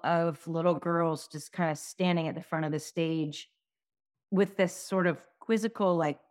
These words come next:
"Okay, I am looking at all women here."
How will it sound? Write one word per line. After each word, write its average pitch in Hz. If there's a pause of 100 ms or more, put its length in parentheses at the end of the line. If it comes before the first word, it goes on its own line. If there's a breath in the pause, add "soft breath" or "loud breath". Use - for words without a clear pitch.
(160)
"Okay, 180
I 202
am 240
looking 180
at 160 (220)
all 165
women 151
here." 147